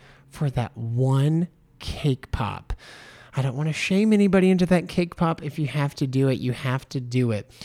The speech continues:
But just know that if you're not watching your carbs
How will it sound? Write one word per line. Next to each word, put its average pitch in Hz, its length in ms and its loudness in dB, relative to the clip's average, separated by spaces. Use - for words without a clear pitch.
But 127 140 -4
just 165 420 2
know 147 500 4
that - 240 -8
if - 180 -16
you're 135 140 4
not 151 220 4
watching 143 340 0
your 135 120 0
carbs 156 640 -2